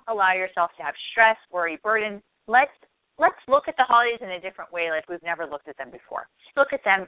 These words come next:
in a way where we are saying, "Oh my gosh, look at how much happiness we can have. Look at how we can celebrate and have fun." Or, "Oh my gosh, well, who can we,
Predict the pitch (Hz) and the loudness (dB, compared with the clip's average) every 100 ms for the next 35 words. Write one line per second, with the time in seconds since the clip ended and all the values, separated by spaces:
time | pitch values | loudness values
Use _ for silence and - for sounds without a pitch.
0 | - 196 185 175 170 160 165 160 156 156 | -4 -2 0 0 0 0 2 4 4 0
1 | _ _ _ _ - 202 202 - 190 185 | _ _ _ _ -8 -6 -4 2 4 6
2 | 180 175 170 165 _ _ _ 196 180 - | 6 4 0 -6 _ _ _ -12 -10 -6
3 | 269 294 277 277 262 233 - - 240 240 | -6 -6 -8 -4 -4 -4 -8 -8 -4 -2
4 | 233 226 - 226 214 175 - - 151 - | 0 0 2 2 2 -18 -18 -20 -20 -12
5 | 139 135 202 - 226 240 240 220 226 - | -10 -6 -8 -8 0 2 2 -4 -16 -4
6 | 226 214 - 160 160 - 180 _ 208 165 | -2 -2 -4 -8 -6 -2 -2 _ -2 -2
7 | - - _ _ _ _ _ - 220 233 | -4 -12 _ _ _ _ _ 0 4 4
8 | 226 185 - 180 175 247 - 254 247 220 | 4 0 -2 -8 -6 -8 -6 -6 -4 -6